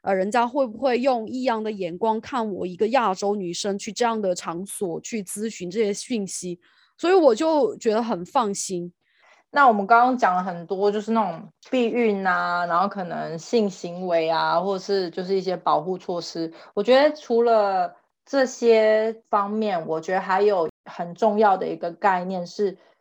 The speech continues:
Speaker 2: 怎么样就算是性骚扰，这也是性教育很重要的一个环节。然后我自己在小的时候，其实我也没有接触到这样子的教育。我们不知道说，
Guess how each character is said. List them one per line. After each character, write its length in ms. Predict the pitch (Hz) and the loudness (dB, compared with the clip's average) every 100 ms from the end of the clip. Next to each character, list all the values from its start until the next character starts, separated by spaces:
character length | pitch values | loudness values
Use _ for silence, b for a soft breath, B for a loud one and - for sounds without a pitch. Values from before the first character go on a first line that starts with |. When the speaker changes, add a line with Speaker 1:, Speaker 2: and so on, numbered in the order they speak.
| _ _ | _ _
Speaker 2:
怎 240 | 208 180 | 2 2
么 200 | 170 165 | 2 2
样 500 | 180 254 233 190 170 | 4 4 2 -2 -8
就 240 | - 208 | -2 -2
算 360 | 190 - 202 180 | -2 -2 0 -2
是 640 | 180 - 196 180 170 165 - _ _ | -8 -8 -6 -6 -6 -10 -14 _ _
性 340 | - - 208 170 | -8 -2 -2 -4
骚 400 | - 170 160 165 | 0 2 4 2
扰， 360 | 165 - 185 _ _ | -2 -4 -14 _ _
这 180 | 311 285 | 0 2
也 180 | 190 | 0
是 280 | 170 - 254 | -2 -6 -6
性 260 | 240 247 226 | -4 -4 0
教 220 | 226 220 | 2 4
育 80 | 220 | 2
很 240 | 202 165 | -2 -10
重 220 | 165 208 214 | -6 -4 -2
要 160 | 202 | -2
的 100 | 165 | -2
一 40 | 170 | -6
个 100 | 175 | -4
环 320 | 175 160 180 | -4 -6 -8
节。 280 | 185 160 165 | -8 -6 -4
然 120 | 170 | -4
后 220 | 226 254 | 2 2
我 220 | 214 170 160 | 2 0 -6
自 240 | - 254 | -8 -8
己 200 | 220 165 | -6 -4
在 220 | 165 214 | 0 0
小 300 | 202 175 160 | 0 -4 -4
的 100 | 165 | -6
时 180 | 170 180 | -8 -6
候， 200 | 175 202 | 0 -2
其 200 | 190 180 | -2 -12
实 160 | 165 175 | -10 -8
我 220 | 170 185 | -4 0
也 140 | 208 | 0
没 140 | 165 165 | 0 -2
有 160 | - | -2
接 260 | 160 - 190 | -2 -6 -8
触 220 | 190 196 | -4 -2
到 200 | 190 208 | 2 2
这 120 | 175 | 2
样 180 | 185 170 | -4 -4
子 140 | 165 - | -10 -12
的 80 | |
教 360 | - - 160 160 | -10 -6 -6 -6
育。 200 | 165 - b b b b b | -12 -14 b b b b b
我 140 | - 190 | -2 0
们 180 | 196 | 0
不 140 | 208 285 | 0 2
知 60 | |
道 200 | 277 262 | 4 4
说， 600 | 262 262 247 247 247 254 | 4 2 4 4 2 0